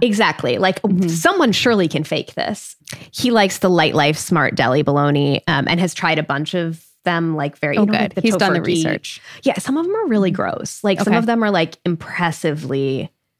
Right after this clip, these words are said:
Speaker 1: bad. And I
Speaker 2: Mm-hmm.
Speaker 1: do think that the bologna thing is sort of a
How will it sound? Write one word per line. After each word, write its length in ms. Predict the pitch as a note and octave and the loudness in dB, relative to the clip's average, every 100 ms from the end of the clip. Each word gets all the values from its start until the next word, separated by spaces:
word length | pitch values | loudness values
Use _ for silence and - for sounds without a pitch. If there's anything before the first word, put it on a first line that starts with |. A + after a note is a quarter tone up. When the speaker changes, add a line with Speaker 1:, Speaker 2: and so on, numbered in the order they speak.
| _ - | _ -2
Speaker 1:
bad. 520 | E3 C#3 C3+ A#2+ - F3+ | 0 2 0 -2 -2 2
And 140 | F#3 | 2
I 80 | F3+ | 2
Speaker 2:
Mm-hmm. 80 | E3 | 0
Speaker 1:
do 240 | G3 G#3 | 0 0
think 420 | G3 F#3+ F#3 F3 | 0 0 0 -2
that 260 | D#3+ E3+ - _ _ | -2 -2 -4 _ _
the 80 | - | -4
bologna 640 | D#3+ D#3+ D3+ E3 D#3+ D#3+ D#3 | -2 -2 0 0 2 0 -2
thing 260 | - D#3 C#3 | -2 -4 -4
is 120 | C#3+ | -6
sort 220 | - B2+ | -6 -6
of 100 | |
a 60 | B2 | -6